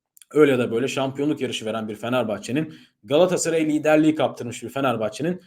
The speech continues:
takılmasını beklemiyorum. Zor olacaktır. Rize'de tabii ki maç kazanmak da kolay değil, anlattım. Rizespor da çok etkili bir takım. Ligin en önde gelen iç saha takımlarından biri. Ama, e, Fenerbahçe galibiyetini burada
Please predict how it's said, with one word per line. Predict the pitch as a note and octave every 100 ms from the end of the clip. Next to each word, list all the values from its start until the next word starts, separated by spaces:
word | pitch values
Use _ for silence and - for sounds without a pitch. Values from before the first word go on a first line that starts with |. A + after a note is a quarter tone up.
| _ _ -
takılmasını | F3+ F3+ C3+ B2 B2 A2
beklemiyorum. | D3 D3 D#3+ D3+ D#3 C#3
Zor | D3+ D#3+
olacaktır. | C#3 C3+ B2 B2 F3
Rize'de | C3 B2+ A#2+
tabii | B2 A#2+
ki | A#2+
maç | A#2 A#2+
kazanmak | B2 B2 A#2+ D3 D3
da | -
kolay | A#2 G#2+
değil, | A2 G#2+
anlattım. | A#2+ A2+ - D#3+ - _ _ -
Rizespor | C3 C3 C3+ A#2+
da |
çok | A2+ A2+
etkili | G#2+ - A2
bir |
takım. | G#2 G#2+ D3+ C3
Ligin | B2 C3 C#3
en | C3+
önde | B2 A#2
gelen | A2+ A2 - -
iç | A#2+
saha | - G#2+
takımlarından | A2+ G#2+ G#2+ G#2 G2+ G2+
biri. | C3 E3+ - _ _ _
Ama, | A#2 B2+ D#3+ -
e, | A#2 G#2+ G#2+
Fenerbahçe | B2+ D3 A2+ G#2+ E3
galibiyetini | B2+ A#2+ A2 G#2+ A2
burada | G#2 C#3+ D#3+